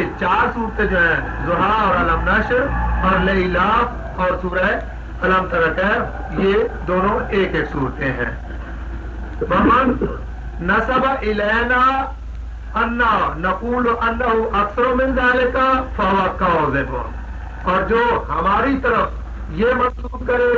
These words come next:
کہ اس سے قرآن زیادہ ہے یا کم ہے، وہ جھوٹا ہے۔ یہ ہمارے اعتقاد میں یہ بات بیان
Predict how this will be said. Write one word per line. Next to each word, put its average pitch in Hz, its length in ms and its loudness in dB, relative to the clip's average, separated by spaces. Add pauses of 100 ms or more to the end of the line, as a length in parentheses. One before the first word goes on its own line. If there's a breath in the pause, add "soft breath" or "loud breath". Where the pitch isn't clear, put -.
کہ 226 120 2 (140)
اس - 100 -2 (120)
سے 233 100 2 (180)
قرآن 214 460 2
زیادہ 190 420 2
ہے 208 180 2
یا 202 120 2
کم 208 320 0
ہے، 208 140 0 (220)
وہ 156 140 2 (340)
جھوٹا 127 320 -4
ہے۔ - 220 -6 (800)
یہ 190 140 4
ہمارے 180 440 2 (580)
اعتقاد 185 680 2
میں 143 200 0 (580)
یہ 160 120 2
بات 131 320 0
بیان 143 280 2